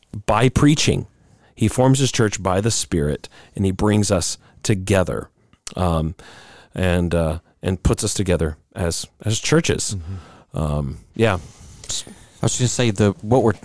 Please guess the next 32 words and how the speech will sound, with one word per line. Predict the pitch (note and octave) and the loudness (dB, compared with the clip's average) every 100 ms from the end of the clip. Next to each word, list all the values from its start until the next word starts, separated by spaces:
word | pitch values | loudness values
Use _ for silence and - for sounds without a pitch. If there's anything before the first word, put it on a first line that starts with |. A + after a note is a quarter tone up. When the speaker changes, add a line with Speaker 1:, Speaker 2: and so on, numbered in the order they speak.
| - | -2
Speaker 3:
you | G#2+ | 2
were | G#2+ | 4
asking | G2+ G#2 - G2+ | 4 2 0 0
about | F2 F2+ - | 2 0 2
the, | F#2 E2+ F2+ - _ - | 0 0 -2 -14 _ 0
what's | A2+ | 0
the | - | 0
connection | - G2+ G#2+ - G2+ | 0 2 2 0 -2
between | F#2 - G2 F2+ | -2 0 0 2
the | F2+ | 2
role | F#2+ | 2
of | F#2+ | 2
the | F#2 | 2
Holy | F#2 F2+ | 2 2
Spirit | - A2 F#2+ F#2+ | 0 0 2 0
and | F2 | -2
the | |
Word, | E2+ F2+ A2 F#2 - - - - - - - | 0 2 4 4 0 -10 -20 -20 -20 -6 0
and | F#2+ F2+ - | 2 2 -2
the | G2+ G2+ | 0 0
doctrine | G2+ G#2+ - G#2+ F#2+ | 2 0 2 2 4
that | F2+ | 2
we | G2 | 0
could | F#2 | -2
talk | - G2 - | 0 -2 0
about | F#2 F#2 | 0 0
is | F#2 | -2
the | F2+ | -2
doctrine | E2+ F#2+ - F#2+ | -2 -2 0 0
of | F2 | 0
illumination. | F2 F#2 F2+ F2 F2+ - G#2 - | 2 2 2 2 0 0 -4 -4
Speaker 1:
Mm-hmm. | F2+ D#2 A2 | -6 -4 -4